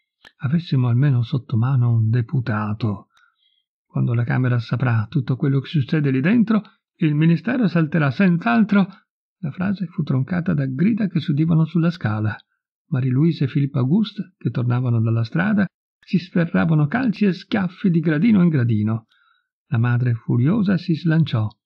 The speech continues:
e, presi di ciascuno per un braccio, li tirò in casa a furia di strattoni. Non appena scorsero il padre, i ragazzi gli si precipitarono addosso ed egli li baciò a lungo, con tenerezza. Poi, sedutosi,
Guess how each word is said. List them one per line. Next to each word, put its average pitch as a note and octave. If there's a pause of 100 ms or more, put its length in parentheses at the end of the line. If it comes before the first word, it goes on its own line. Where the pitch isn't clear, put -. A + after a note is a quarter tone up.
e, -
presi D3
di C3
ciascuno C3+
per B2
un B2+
braccio, E3+
li C#3
tirò C3+
in B2
casa F#3+
a C#3
furia G#3
di D3
strattoni. G#2 (760)
Non B2+
appena A#2+
scorsero B2
il A#2
padre, G3 (260)
i E3
ragazzi E3+
gli D3+
si D#3
precipitarono F3
addosso B2 (240)
ed A#3+
egli F#3+
li G3
baciò G3
a A3
lungo, A#2
con D3+
tenerezza. A#2 (560)
Poi, D#3+
sedutosi, E3